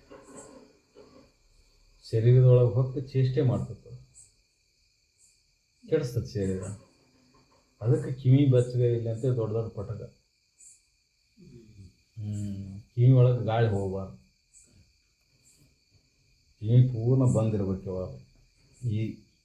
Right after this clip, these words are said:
ಗಾಳಿ ಇದ್ದಾಗ. ಅದಕ್ಕೆ ಅವ್ರು ಮಾಡಿದ್ರು ಅವನು. ಮತ್ತೆ ಬಿಸಿಲಿದ್ದಾಗ ನೆತ್ತಿ ಬಿಸಿಲು ಬಡಿಯೋದಿಲ್ಲ ಅದು.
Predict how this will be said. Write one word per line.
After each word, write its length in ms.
ಗಾಳಿ 400
ಇದ್ದಾಗ. 320
ಅದಕ್ಕೆ 300
ಅವ್ರು 180
ಮಾಡಿದ್ರು 360
ಅವನು. 280
ಮತ್ತೆ 640
ಬಿಸಿಲಿದ್ದಾಗ 580
ನೆತ್ತಿ 400
ಬಿಸಿಲು 240
ಬಡಿಯೋದಿಲ್ಲ 380
ಅದು. 320